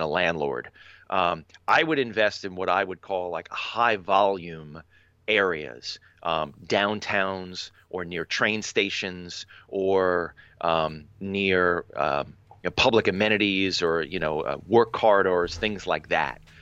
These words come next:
Um, because if you, if you, to me, in my mind, my biggest fear would be, um, setting aside things break. Things are always gonna break, so I'm not gonna worry about that.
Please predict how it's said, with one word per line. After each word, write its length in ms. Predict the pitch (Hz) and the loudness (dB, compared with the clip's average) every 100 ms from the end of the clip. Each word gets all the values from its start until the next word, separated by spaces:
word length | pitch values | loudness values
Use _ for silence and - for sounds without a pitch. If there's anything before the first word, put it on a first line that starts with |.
| - 95 | -12 -2
Um, 360 | 90 90 87 | 0 0 -4
because 480 | 107 - 113 107 - - - - | -8 0 2 2 -6 -14 -20 -2
if 200 | 131 - | -2 0
you, 200 | 135 - | -2 -2
if 240 | 135 131 123 | -4 -4 -2
you, 220 | 135 123 - | -2 -2 -4
to 140 | 135 | -2
me, 460 | 123 180 160 131 123 | 2 2 2 0 -2
in 100 | 113 | 0
my 180 | 131 135 | 2 2
mind, 340 | 117 104 101 | 0 0 0
my 200 | 117 131 | 0 0
biggest 360 | 117 110 104 - | 0 -4 -6 -6
fear 240 | 104 95 | -6 -4
would 280 | 90 92 80 | -6 -8 -4
be, 400 | 98 92 87 82 - _ _ _ _ _ - - | -2 -2 -6 -10 -20 _ _ _ _ _ -14 0
um, 440 | 92 90 87 78 - - - | 2 4 2 -4 -14 -20 -2
setting 300 | 160 156 139 | 2 2 2
aside 340 | - 120 110 | 2 2 2
things 280 | 135 113 82 | -2 -4 -4
break. 340 | 101 92 87 | -2 -2 -4
Things 240 | - 143 120 | -4 -4 -2
are 80 | |
always 300 | 117 123 113 | 0 0 0
gonna 140 | 113 92 | -4 -4
break, 280 | 98 92 - | 0 -2 0
so 140 | 101 | -2
I'm 80 | 95 | 0
not 160 | 98 | -2
gonna 120 | 95 82 | -4 -4
worry 340 | 87 95 113 | 0 2 2
about 280 | 113 120 120 | 4 2 2
that. 300 | 127 139 | 0 0